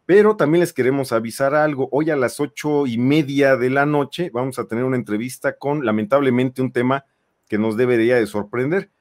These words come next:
de, eh, trabajadores de la unam, eh, de educación a distancia, despedidos, por ahí de ciento cincuenta personas en plena pandemia, gente que se dedica a la educación a distancia, cuando nosotros tenemos que preguntarnos,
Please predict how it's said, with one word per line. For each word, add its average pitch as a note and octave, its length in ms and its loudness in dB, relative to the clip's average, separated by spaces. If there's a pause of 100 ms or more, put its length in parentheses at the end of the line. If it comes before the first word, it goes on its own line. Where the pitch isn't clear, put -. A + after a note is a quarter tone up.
(320)
de, C#3 600 2
eh, C3 240 0
trabajadores D3 600 2
de C#3 120 2
la C3 120 6
unam, D3+ 640 2
eh, G2 480 -4
de G#2+ 140 0
educación A#2 400 -2
a C#3 40 2
distancia, C3+ 440 -2
despedidos, A#2 720 -4
por G2+ 160 -8
ahí A#2+ 100 0
de B2 120 -6
ciento C3 300 -8
cincuenta A2+ 540 -6
personas A#2 580 -6
en G#2+ 120 -4
plena C3+ 400 2
pandemia, A#2+ 520 0 (300)
gente C3+ 240 -4
que G#2 160 -10
se A2 240 -2
dedica B2 480 0
a G#2+ 120 0
la A2+ 100 2
educación A2+ 560 0
a C3+ 60 2
distancia, C#3 520 -2
cuando G#2 320 -2
nosotros G#2 480 -6
tenemos B2 260 -4
que C3 100 -8
preguntarnos, A#2 640 -4